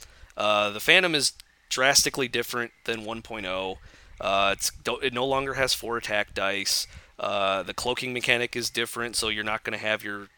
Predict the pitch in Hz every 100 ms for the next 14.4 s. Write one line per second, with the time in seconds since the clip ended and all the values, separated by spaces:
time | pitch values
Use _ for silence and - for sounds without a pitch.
0 | - 104 101 98 - 117 110 110 113 -
1 | - - - 98 101 101 95 80 _ _
2 | - 107 101 98 98 - _ _ - 92
3 | 98 95 117 113 110 107 107 104 113 110
4 | 107 104 - 98 98 95 95 95 95 -
5 | 98 - - - 78 - - - - -
6 | - - - 127 123 123 - _ - 208
7 | 220 190 156 165 147 127 - 135 139 131
8 | 110 131 117 107 104 113 113 - 120 113
9 | - - - 117 117 113 107 107 - 117
10 | 110 110 107 104 101 110 - 104 107 107
11 | 104 107 104 107 104 104 104 - 107 98
12 | 95 92 - 104 95 92 87 92 95 113
13 | 110 107 113 113 110 - 107 104 95 92
14 | 92 104 98